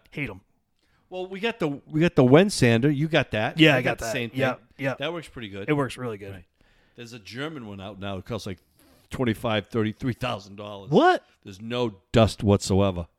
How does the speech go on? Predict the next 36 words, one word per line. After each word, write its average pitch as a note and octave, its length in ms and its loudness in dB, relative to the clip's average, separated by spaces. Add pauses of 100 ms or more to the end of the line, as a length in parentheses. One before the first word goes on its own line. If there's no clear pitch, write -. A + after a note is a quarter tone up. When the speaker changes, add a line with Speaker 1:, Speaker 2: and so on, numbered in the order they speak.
(420)
Speaker 2:
It G#2 120 -16
sucks - 280 -8
the A#2+ 80 -12
dust A#2 320 -4
up A2+ 120 -4
from G#2+ 200 -4
Mars, G#2+ 560 2
for - 80 2 (120)
crying G#2 200 -8
out G2+ 160 -16
loud. F#2+ 260 -18 (100)
Speaker 1:
<laughs> G3 80 -4 (340)
Speaker 2:
It's - 180 -18
amazing. G#2+ 440 -6
It's G2 140 -12
a A2+ 40 -4
Fezanol. D3+ 540 -2 (280)
Fezanol? F3+ 500 -10 (360)
Fez-, F3 320 -8
no, A2+ 60 -14 (340)
not, D3+ 160 0
Speaker 1:
Yeah. C#3 60 0
Speaker 2:
not A#3 260 4
fentanyl. D3 640 8
Speaker 1:
Not B2+ 240 2
fentanyl. D#3+ 320 0
Speaker 2:
It's A#2 80 -8
Fez-, F#3 160 -4
Speaker 1:
No. D#3 120 4
Speaker 2:
I - 80 -6
think D3 260 -4
it's C#3+ 120 -6
called D3+ 260 6
a A#2+ 40 0
Fez D#3 300 6
tool. F#3 320 6